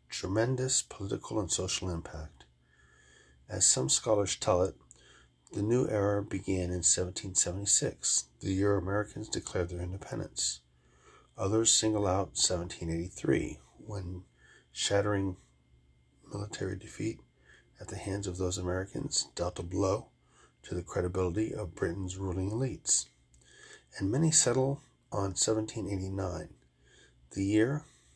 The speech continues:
that launched democratic revolution in France,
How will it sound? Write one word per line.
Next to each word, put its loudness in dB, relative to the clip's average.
that -4
launched -2
democratic -4
revolution -4
in -12
France, 0